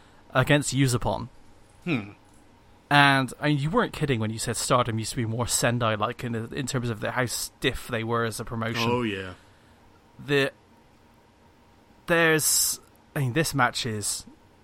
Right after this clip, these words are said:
Speaker 1: I, uh, Yuzu, Yuzu's kicks are just excellent. But
Speaker 2: Yep.
Speaker 1: even at the time, Kairi's just,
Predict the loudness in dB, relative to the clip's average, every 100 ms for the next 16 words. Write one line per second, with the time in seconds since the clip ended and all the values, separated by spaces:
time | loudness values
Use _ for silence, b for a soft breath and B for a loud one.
0 | -6 -2 -2 -2 -4 -4 0 0 0 -4
1 | -6 -20 -10 -4 -4 -4 -6 -6 -4 -4
2 | -4 0 0 -2 -2 -2 -4 -10 -18 _
3 | -4 -4 -4 -4 -4 -6 -8 -16 B B
4 | B B 4 4 2 0 -2 -2 -6 -2
5 | 2 2 0 -2 -4 2 4 4 2 -2
6 | -4 -2 -2